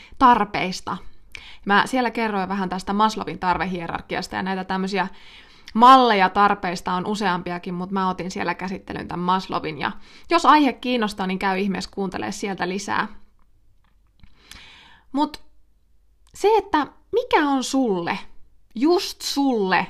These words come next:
ei kellekään muulle, niin lopulta se kaikkein tärkein asia.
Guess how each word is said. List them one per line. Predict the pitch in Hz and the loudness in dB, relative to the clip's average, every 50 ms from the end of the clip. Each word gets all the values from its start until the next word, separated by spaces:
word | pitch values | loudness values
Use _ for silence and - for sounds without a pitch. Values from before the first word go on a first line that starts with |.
| - - | -4 -2
ei | 294 370 403 | 0 0 2
kellekään | 381 320 302 269 214 208 208 - - 190 185 190 | 2 2 2 0 0 -2 -4 -6 -6 -6 -4 -2
muulle, | 190 202 202 196 190 190 196 208 277 330 - - - - - _ _ _ _ - - | -2 -2 0 0 0 0 0 0 0 -2 -2 -6 -14 -20 -20 _ _ _ _ -10 -8
niin | 254 285 302 330 | -4 -2 0 2
lopulta | 415 480 494 - - 240 208 196 196 190 196 | 2 0 0 -2 -4 -2 -2 -2 -2 -4 -6
se | 190 196 | -6 -8
kaikkein | 196 - 190 190 185 185 - - - - - 202 - - - - - - - - | -8 -6 -6 -6 -6 -8 -10 -10 -10 -10 -10 -10 -12 -14 -18 -20 -20 -20 -20 -6
tärkein | - 208 185 180 185 - - - - - | -4 -2 -2 -2 -4 -8 -12 -12 -10 -10
asia. | - - 214 - - - - | -10 -10 -10 -10 -10 -10 -10